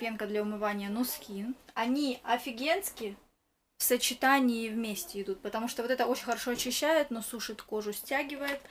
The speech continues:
а вот это плохо очищает, но очень хорошо увлажняет кожу. Поэтому я сначала вот этой мою, потом этим мою, и уже потом даже крема не надо. Очень круто. Скрабик вот такой вот, это я в Евроше покупала.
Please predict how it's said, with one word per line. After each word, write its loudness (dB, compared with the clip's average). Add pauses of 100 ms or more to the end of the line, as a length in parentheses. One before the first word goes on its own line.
(340)
а 4
вот 2
это 0
плохо 0
очищает, 0
но 0
очень -2
хорошо -8
увлажняет -6
кожу. -12
Поэтому -6
я -4
сначала -4
вот -4
этой -4
мою, -4
потом -6
этим -8
мою, -2 (100)
и -4
уже -4
потом -8
даже -4
крема -4
не -14
надо. -12 (580)
Очень 0
круто. -8 (120)
Скрабик 4
вот -2
такой -2
вот, -6
это -4
я 0
в -8
Евроше -4
покупала. -6